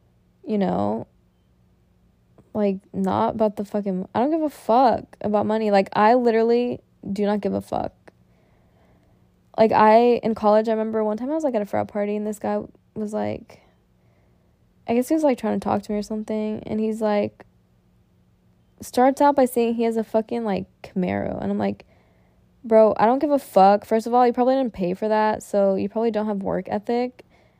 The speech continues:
and I don't give a shit." And then I talked about this on my Instagram,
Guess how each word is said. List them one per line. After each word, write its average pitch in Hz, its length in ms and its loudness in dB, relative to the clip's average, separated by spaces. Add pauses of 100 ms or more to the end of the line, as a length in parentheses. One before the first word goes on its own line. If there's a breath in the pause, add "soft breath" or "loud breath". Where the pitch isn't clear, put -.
(260 soft breath)
and 208 120 2
I 208 40 4
don't 226 120 2
give 226 160 0
a 233 40 0
shit." 196 360 -4
And 214 140 -2
then 233 300 0 (640)
I 220 80 -4
talked 226 220 -4
about 233 160 -2
this 220 160 -4
on 196 120 -4
my 185 120 -2
Instagram, 202 560 -6